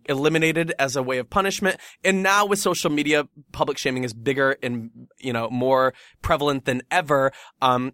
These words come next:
and it's basically examining, you know, what if you make a bad joke and it goes viral, and what happens when the public, uh, kind of crucifies you because of that.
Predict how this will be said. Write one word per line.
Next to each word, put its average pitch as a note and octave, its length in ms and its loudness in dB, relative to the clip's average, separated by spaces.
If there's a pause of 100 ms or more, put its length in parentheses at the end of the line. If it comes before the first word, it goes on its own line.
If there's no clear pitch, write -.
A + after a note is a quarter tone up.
and E3+ 280 2
it's E3+ 140 -4
basically F#3+ 420 0
examining, D#3 460 0
you E3 100 -2
know, D#3 160 4
what E3 320 0
if A3 100 -2
you G#3+ 80 -2
make F3+ 200 -2
a E3+ 40 -2
bad C3+ 280 2
joke A2+ 340 -6 (140)
and B2+ 240 -2
it C3 100 -4
goes D3 240 -2
viral, A#2+ 440 0 (220)
and C3 300 -2
what C#3 380 -4
happens C3+ 500 -4
when B2+ 320 -6
the B2 140 -8
public, D3+ 480 -4 (340)
uh, B2 560 4 (100)
kind B2 220 -4
of A#2+ 100 -6
crucifies A#2+ 640 -4
you A#2 240 -12
because E3+ 260 -2
of D3 80 -6
that. A2 240 -8